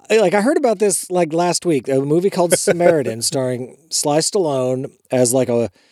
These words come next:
Speaker 1: a retired superhero, and some kid, like, you know, finds out that he's supposed to be dead, and some kid finds out that he's still around, and,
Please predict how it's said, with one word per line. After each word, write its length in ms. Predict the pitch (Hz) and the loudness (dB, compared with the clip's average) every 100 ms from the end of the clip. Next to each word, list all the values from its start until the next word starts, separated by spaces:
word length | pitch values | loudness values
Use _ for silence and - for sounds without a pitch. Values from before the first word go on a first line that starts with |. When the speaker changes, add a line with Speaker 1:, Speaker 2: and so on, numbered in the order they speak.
| _ _ - | _ _ -4
Speaker 1:
a 100 | 117 | 0
retired 500 | 123 - 135 143 135 | 0 2 0 2 0
superhero, 680 | - 143 135 123 131 127 127 | -2 -2 0 2 2 2 0
and 100 | 120 | -2
some 240 | - 127 | -4 -6
kid, 400 | 123 139 135 123 | -4 0 2 0
like, 280 | 117 117 107 - _ | -2 -4 -6 -20 _
you 140 | 127 | -4
know, 240 | 107 98 95 - | -2 -2 -6 -6
finds 360 | - 135 123 123 | 0 0 2 0
out 160 | 123 | -2
that 180 | 131 120 | -2 -4
he's 220 | 127 120 | -2 -2
supposed 200 | - 143 | 0 0
to 60 | 123 | 0
be 80 | 110 | 0
dead, 300 | 127 123 120 | 2 2 0
and 80 | 113 | -4
some 140 | 117 | -2
kid 180 | 127 107 | -2 -2
finds 260 | 117 113 117 | -2 -2 -2
out 120 | 113 | -2
that 100 | 113 | -4
he's 100 | 113 | -4
still 220 | - 123 | -2 0
around, 460 | 113 110 110 110 | 0 -2 -4 -6
and, 120 | 104 | -8